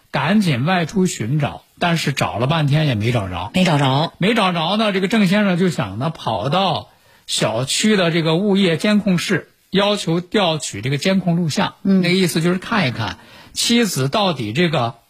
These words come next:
Speaker 1: 从家里出来之后是往哪个方向去了。
Speaker 2: 嗯。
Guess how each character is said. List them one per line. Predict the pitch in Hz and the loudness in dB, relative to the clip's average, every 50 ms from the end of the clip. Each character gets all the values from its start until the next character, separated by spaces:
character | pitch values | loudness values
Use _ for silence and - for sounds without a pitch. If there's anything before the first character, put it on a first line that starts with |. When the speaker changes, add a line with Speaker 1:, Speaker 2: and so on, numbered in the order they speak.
| _ - | _ -8
Speaker 1:
从 | - - 156 185 | -2 0 0 2
家 | - 233 - 208 | 2 0 0 0
里 | 208 160 139 | 0 0 0
出 | - - 196 | 0 0 0
来 | 175 160 175 | 0 0 0
之 | 170 196 196 | 0 0 0
后 | 170 170 117 - - - - - - | 0 0 -2 -4 -8 -18 -20 -14 -8
是 | - - 202 | -4 0 0
往 | 180 151 156 202 208 208 - - _ - | 2 2 2 0 0 -2 -4 -8 _ -6
哪 | 170 135 107 104 107 | -4 -4 -2 -4 -4
个 | 135 | -6
方 | 135 - 220 220 | -4 -2 0 2
向 | 208 214 202 190 | 2 2 2 0
去 | - - - 247 190 | 0 0 0 0 0
了。 | 123 95 - _ _ - | 0 -2 -6 _ _ -2
Speaker 2:
嗯。 | - 202 180 160 139 123 | 0 2 2 2 2 0